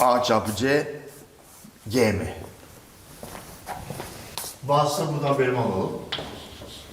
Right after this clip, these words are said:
Biz ama sonra bu buraya düş-, buraya düşecek, G üstü D'ye düşecek. Kuvvetlerini ala ala, değil mi?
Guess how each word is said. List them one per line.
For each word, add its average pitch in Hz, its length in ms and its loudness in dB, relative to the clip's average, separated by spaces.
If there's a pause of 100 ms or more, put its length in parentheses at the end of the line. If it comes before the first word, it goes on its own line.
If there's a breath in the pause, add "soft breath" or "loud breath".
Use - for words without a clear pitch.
(1160)
Biz 127 100 8
ama 120 160 8
sonra 131 220 6
bu 120 120 4
buraya 123 180 8
düş-, - 260 -4
buraya 110 160 6
düşecek, 98 300 -2
G 107 120 2
üstü 98 180 0
D'ye 101 180 8
düşecek. 98 260 0 (560)
Kuvvetlerini 98 320 4
ala 98 140 6
ala, 95 340 2
değil 113 120 6
mi? 95 100 4